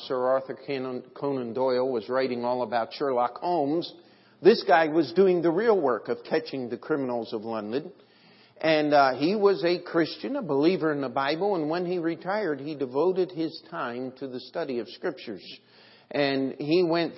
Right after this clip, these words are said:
through these seventy weeks of Daniel. It tells us they begin when the king of Persia gives the cr-, uh, the decree for the rebuilding of the walls.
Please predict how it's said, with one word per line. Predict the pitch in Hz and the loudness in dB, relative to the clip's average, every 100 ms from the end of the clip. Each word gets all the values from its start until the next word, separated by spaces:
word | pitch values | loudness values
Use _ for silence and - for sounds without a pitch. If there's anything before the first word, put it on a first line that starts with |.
| - | -2
through | 196 247 220 160 131 | 2 2 2 2 0
these | 165 147 - | -2 -2 2
seventy | 196 190 180 165 | 2 2 0 0
weeks | 151 185 - | 0 -2 -4
of | 160 139 | -6 0
Daniel. | 147 127 131 175 | 0 0 -2 0
It | 185 151 | 0 0
tells | 175 185 165 | 2 2 2
us | 160 - | -2 -2
they | 156 151 | 0 0
begin | 139 131 135 220 190 156 196 - | 0 -2 0 0 2 0 0 -2
when | 143 139 | -2 -2
the | 139 | -2
king | 143 180 185 | -4 -4 -4
of | 156 | -4
Persia | - 165 160 170 165 | -2 -2 0 -2 -2
gives | 135 160 160 - | 0 0 0 -4
the | 156 151 | -6 -6
cr-, | - 160 156 - | -2 2 2 2
uh, | 151 135 131 131 | 4 4 4 0
the | 131 | 0
decree | 135 - 214 202 147 165 | 0 0 2 2 0 -2
for | 156 | -2
the | 131 | -2
rebuilding | 131 180 151 160 165 175 | -2 -4 0 0 2 -2
of | 165 | -2
the | 160 | -2
walls. | 143 131 120 151 180 | 2 6 6 6 2